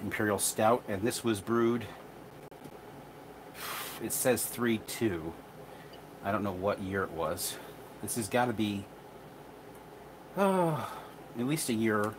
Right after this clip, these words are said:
over a year old on this one. It's probably closer to two.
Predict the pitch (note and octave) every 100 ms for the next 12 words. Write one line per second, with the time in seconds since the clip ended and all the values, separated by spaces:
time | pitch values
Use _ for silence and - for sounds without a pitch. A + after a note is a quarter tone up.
0 | - - - - - - - - D3+ D#3
1 | C#3 A#2 G2+ F2+ E2+ E2+ F2 - D#2 E2+
2 | - A2+ F#2 - G2 F#2+ - B2 B2